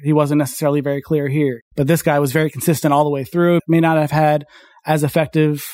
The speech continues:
punchline here or here, but he was consistent and it was funny the entire time or whatever. Like, the criteria can be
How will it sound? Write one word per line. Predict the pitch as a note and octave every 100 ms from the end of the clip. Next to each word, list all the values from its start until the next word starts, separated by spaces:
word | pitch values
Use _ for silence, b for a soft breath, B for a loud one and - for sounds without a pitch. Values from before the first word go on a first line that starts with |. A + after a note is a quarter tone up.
| -
punchline | E3 D#3 D#3+ D3+ D3 D3
here | D#3+ D3+
or |
here, | D3 F3+ F3+
but | D#3+ B2+
he |
was | B2+ -
consistent | C#3 - F#3 F#3 F3+
and | C#3+
it |
was | B2 -
funny | F3+ F3
the | E3 D#3+
entire | D#3 D#3
time | D3+
or | D#3
whatever. | F#3+ D#3+ B2+
Like, | C#3
the | -
criteria | - D3 - F3+ D#3+
can | D#3
be | C#3+